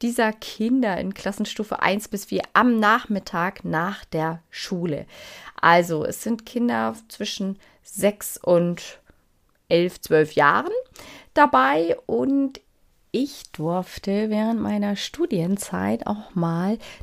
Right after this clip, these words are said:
drei Monate in einem Hort mein erstes Praxispraktikum absolvieren. Ja, das war in Dänemark.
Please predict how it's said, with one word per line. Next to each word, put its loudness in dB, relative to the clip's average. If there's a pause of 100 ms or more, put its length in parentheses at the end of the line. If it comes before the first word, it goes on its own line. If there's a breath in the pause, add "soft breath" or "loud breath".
drei 2
Monate 0
in -4
einem -2
Hort 0 (440 loud breath)
mein 6
erstes -2
Praxispraktikum -8 (180)
absolvieren. -2 (840 loud breath)
Ja, 4
das -4
war 2
in 4
Dänemark. 0